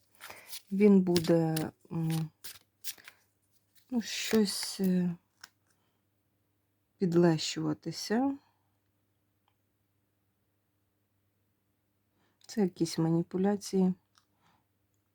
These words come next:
Просять карти, м, не вірити цьому,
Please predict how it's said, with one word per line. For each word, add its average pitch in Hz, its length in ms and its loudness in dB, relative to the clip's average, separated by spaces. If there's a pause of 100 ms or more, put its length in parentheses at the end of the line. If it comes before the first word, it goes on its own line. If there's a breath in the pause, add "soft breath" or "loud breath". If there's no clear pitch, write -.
(1300)
Просять - 720 -2 (120)
карти, 175 580 -6 (340)
м, 170 400 0
не 180 200 6
вірити 151 720 -2
цьому, 160 520 -2